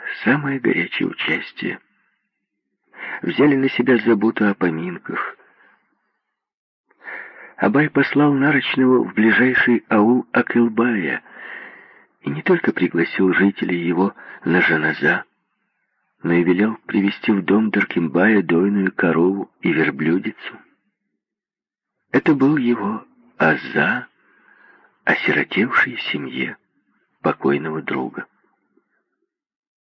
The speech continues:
Помимо того, в дни жаназа и похорон Абай дал Жанылу несколько овец и стригуна.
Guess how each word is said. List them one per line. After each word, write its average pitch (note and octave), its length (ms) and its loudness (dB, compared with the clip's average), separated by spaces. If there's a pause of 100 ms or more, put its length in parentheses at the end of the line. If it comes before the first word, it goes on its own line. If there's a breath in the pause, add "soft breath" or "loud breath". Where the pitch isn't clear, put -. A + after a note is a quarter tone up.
(840)
Помимо F3 380 4
того, D#3+ 380 4
в A#2 80 -2
дни C#3 260 2
жаназа B2 540 2 (120)
и B2+ 80 0
похорон D3+ 560 -2 (1000 loud breath)
Абай D3 360 4
дал D3 280 2
Жанылу C3 500 2
несколько B2+ 560 0
овец A#2+ 320 0 (360 loud breath)
и G#2 100 2
стригуна. - 680 -2